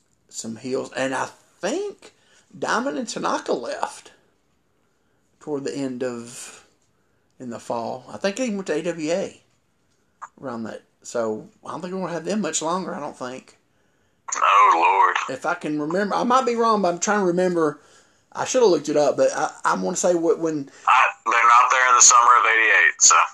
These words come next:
Speaker 1: Oh, yeah, they're gone. Well, yeah, they're gone. They, they go to, 'cause they win the A W A,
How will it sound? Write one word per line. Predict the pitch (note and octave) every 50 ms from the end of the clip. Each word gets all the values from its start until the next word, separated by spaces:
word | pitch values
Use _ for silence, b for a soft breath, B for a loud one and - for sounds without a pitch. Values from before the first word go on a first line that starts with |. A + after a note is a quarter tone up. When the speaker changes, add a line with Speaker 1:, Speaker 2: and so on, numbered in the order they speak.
| -
Speaker 1:
Oh, | - F3+ F#3 E3+ D#3 D#3+
yeah, | D#3+ F#3 F3
they're | E3 G3 G#3
gone. | F#3 E3 F3 F#3+ - -
Well, | D3 D#3 C3+ B2+
yeah, | C3+ C3+ C3+
they're | C#3+ E3+
gone. | F#3 E3+ D3 D3 C3+ C#3+ C#3+
They, | C#3 E3 F3 F3+
they | E3 D3 D#3 E3 F3+
go | F3 E3+ - - D3 D#3+ E3+ F#3+ F#3
to, | E3 D3+ D3 - - _ _
'cause | - -
they | D#3+ D#3+
win | E3 F3 E3+
the | -
A | D3+ E3
W | D#3+ D3+ D#3 D#3 D#3+
A, | D3+ D#3 D3+ C#3+